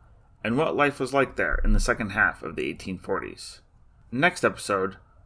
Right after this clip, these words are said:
we'll learn about the group itself, how it grew, what they believed and did, and how a poor charcoal burner became the voice of God himself.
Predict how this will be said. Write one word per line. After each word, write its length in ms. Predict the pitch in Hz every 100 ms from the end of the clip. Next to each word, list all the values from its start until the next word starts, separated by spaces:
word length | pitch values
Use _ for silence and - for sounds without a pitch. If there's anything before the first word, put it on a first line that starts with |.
| -
we'll 160 | 110 117
learn 200 | 131 139
about 260 | 127 120
the 60 | 104
group 200 | 117 110
itself, 600 | 101 - - - - - - -
how 320 | - 117 104
it 140 | 69 -
grew, 440 | 113 117 113 113 - - - -
what 220 | 127 131
they 140 | 110
believed 600 | 92 90 101 117 117 110
and 160 | 101 92
did, 420 | 113 110 104 - - - - _
and 160 | 107 110
how 320 | 120 131 139
a 80 | 98
poor 400 | - - 123 127
charcoal 540 | 127 120 120 - 101
burner 480 | 90 95 60 50 -
became 320 | - - 110 107
the 100 | 95
voice 360 | 107 113 -
of 100 | 76
God 240 | 98 98 85
himself. 560 | 78 - - - -